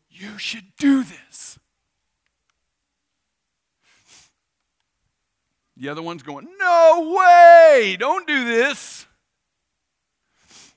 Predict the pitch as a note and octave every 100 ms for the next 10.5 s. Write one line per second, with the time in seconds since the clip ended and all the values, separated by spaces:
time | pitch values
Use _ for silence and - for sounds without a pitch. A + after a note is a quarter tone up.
0 | _ _ _ _ _ F#3+ G#3 G#3 A#3 E4+
1 | - - - _ _ _ _ G#3 F#3 E3+
2 | E3 D#3+ C3 D#3+ E3 F3 F3 _ _ _
3 | _ _ _ _ _ _ _ _ _ _
4 | _ _ _ _ _ _ _ _ _ _
5 | _ _ _ _ - D#3 D3+ - E3 D#3
6 | D3+ D#3+ - D3 B2+ B2+ D#3 E3 E3 D#3+
7 | E3 D#3 _ B2+ C#3+ C#3+ - A2 F#2+ G#2+
8 | _ _ _ _ _ _ _ _ _ _
9 | B2+ C3 C3 _ _ C3+ C#3 C#3+ D#3 D#3+
10 | C#3 B2 A#2 G#2+ -